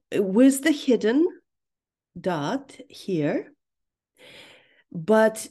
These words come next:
as you see, those pathways will be a little different. The flaming sword of the Hebrew tree of life is a little bit different. Here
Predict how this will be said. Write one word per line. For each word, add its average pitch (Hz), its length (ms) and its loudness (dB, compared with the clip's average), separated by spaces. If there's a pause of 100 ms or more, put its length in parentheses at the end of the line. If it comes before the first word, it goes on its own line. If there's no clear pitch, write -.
as 208 220 -4
you 214 160 -4
see, 277 340 -2
those 220 400 -2 (180)
pathways 285 1300 -10 (440)
will 202 200 -8
be 202 220 -10
a 190 60 -8
little 302 480 -6
different. - 840 -8 (480)
The 139 60 -8
flaming 202 600 -6
sword 339 760 -4
of - 340 -12
the 175 360 -8 (380)
Hebrew 277 500 -6
tree - 240 -14
of - 200 -14
life - 280 -14
is - 400 -10
a - 60 -10
little 170 280 -8
bit 180 220 -12
different. - 320 -10
Here 285 640 -2